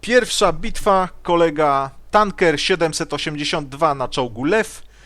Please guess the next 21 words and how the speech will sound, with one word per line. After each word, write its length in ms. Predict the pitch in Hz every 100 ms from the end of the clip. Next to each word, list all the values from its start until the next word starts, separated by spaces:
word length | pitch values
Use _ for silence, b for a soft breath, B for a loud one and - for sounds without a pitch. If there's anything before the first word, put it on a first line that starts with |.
| b b -
i 100 | 165
kolega 360 | 170 147 135
Zborus 680 | 123 120 190 185 170 - -
na 320 | 131 147 143 - -
czołgu 440 | 175 151 139 139
I 180 | - 220
S 260 | 175 - -
trzy. 400 | - 196 185 123
Zostali 460 | 156 - 175 147
chłopaki, 400 | 127 143 135 -
e, 40 | 113 B B B B - 123 127 123 117
wylosowane, 960 | 165 269 202 208 170 170 156 143 120 104
więc 280 | 143 139 -
teraz 580 | 143 127 123 - - -
jedziemy. 580 | 151 151 135 151 135 110 - - - - - - - - - - - - - - - - - - - - - - - 143
E, 180 | 131 127
ja 180 | 160 180
będę 280 | 170 156 151
jechał 400 | 139 139 139 139
Emilem 600 | 190 175 147 131 127 123 117 -
jeden. 520 | 123 160 135 117 110